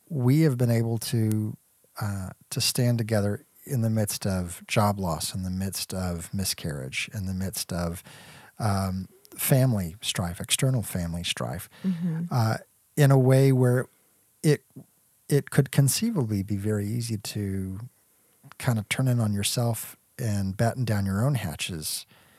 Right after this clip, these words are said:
Speaker 1: And instead, we've battened those hatches together
Speaker 2: Mm-hmm.
Speaker 1: and been truly in the same boat.
Speaker 2: Yeah. You know, I think that some of that may have come from,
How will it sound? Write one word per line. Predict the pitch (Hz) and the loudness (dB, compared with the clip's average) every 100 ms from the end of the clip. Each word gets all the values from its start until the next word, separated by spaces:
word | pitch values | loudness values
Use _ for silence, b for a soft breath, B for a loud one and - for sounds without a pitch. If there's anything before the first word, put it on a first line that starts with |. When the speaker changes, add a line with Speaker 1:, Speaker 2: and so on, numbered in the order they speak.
| b b b b _ - | b b b b _ 0
Speaker 1:
And | 117 | 2
instead, | 110 107 - 147 131 127 - - | 2 2 4 4 2 -4 -14 -6
we've | 151 117 107 | 0 0 2
battened | 120 113 120 110 | 0 0 -2 -2
those | 107 | -2
hatches | - 98 - - | -4 -4 -6 -8
together | - 120 120 76 67 - _ 196 | -6 -4 -2 -2 -6 -12 _ -4
Speaker 2:
Mm-hmm. | 202 196 160 | 0 0 -2
Speaker 1:
and | 101 98 | -4 -2
been | 123 117 107 110 | 2 2 0 -2
truly | - 214 156 | 4 6 6
in | 123 | 6
the | 113 | 2
same | - 101 | 0 0
boat. | 98 175 - _ _ _ - | 2 2 0 _ _ _ -6
Speaker 2:
Yeah. | 226 302 311 - - - _ - | -2 0 0 -2 -4 -14 _ -2
You | 240 | 2
know, | 247 | 2
I | - | 2
think | 247 330 415 | -2 -4 -4
that | - - | -4 0
some | - 247 | 2 2
of | 277 196 | 2 2
that | 185 170 | 2 4
may | 185 | 4
have | 190 180 | 4 2
come | - 185 | 2 2
from, | 185 - 180 165 165 | 2 0 0 2 2